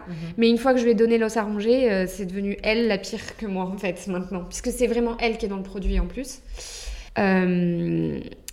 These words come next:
Speaker 2: donc ça, c'est vraiment ce que j'ai apporté. Et je lui ai dit, « Vas-y, viens, on essaye de faire un business, euh, où on fait du luxe en termes de qualité, mais on essaye de le démocratiser. » Bon, j'aime pas trop ce mot,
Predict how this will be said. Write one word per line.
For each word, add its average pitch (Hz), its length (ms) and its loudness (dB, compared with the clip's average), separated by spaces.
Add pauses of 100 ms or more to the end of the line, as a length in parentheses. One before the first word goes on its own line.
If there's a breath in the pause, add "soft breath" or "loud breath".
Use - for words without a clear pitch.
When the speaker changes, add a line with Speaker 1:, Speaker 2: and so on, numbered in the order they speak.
(340)
Speaker 2:
donc 233 220 6
ça, 302 180 10
c'est 320 120 2
vraiment 233 220 6
ce 247 60 -2
que 262 80 4
j'ai 226 100 4
apporté. 208 420 0
Et 220 40 4
je 214 60 -2
lui 226 60 4
ai - 20 6
dit, « 226 140 0
Vas-y, 247 340 2
viens, 269 240 2
on 233 120 2
essaye 247 280 4
de 240 120 2
faire 233 260 0
un 208 60 -2
business, 233 680 2 (680 loud breath)
euh, 208 200 6 (120)
où 233 40 4
on 220 160 4
fait 302 460 2
du 233 220 4
luxe 254 580 8
en 202 100 -4
termes 202 180 -2
de 202 80 -2
qualité, 202 560 2 (400 loud breath)
mais 233 120 8
on 226 100 4
essaye 240 240 6
de 247 100 2
le 214 120 2
démocratiser. » 233 800 2
Bon, 202 100 -2
j'aime 180 180 -4
pas 214 140 -6
trop 214 180 -8
ce 202 160 -8
mot, 190 400 0